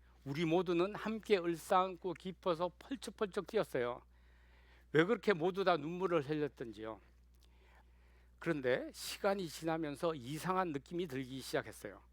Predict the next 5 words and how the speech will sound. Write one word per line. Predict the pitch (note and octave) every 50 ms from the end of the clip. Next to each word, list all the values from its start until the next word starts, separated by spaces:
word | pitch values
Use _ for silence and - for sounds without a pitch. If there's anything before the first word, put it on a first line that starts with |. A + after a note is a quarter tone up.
| - - - - - - - - - - - - -
주변에 | - - D#3+ D3+ F#3+ F3+ E3 C#3 C#3 D#3+ D#3+ B2+ G#2+ F#2 - _ _ _ _ _ _ _ - _ _ _ _ - - -
눈이 | C3 D#3 G3 A3 C4 C4+ C4+ F3
보이지가 | - - D#3+ E3+ F3+ E3+ D3 C#3+ C3 C3 A#2+ A#2 A#2 - - -
않더군요, | - A2+ A2 G#2+ - B2 A#2+ G#2+ G#2 G2 F#2
눈. | G2 G2+ G#2 G#2 G2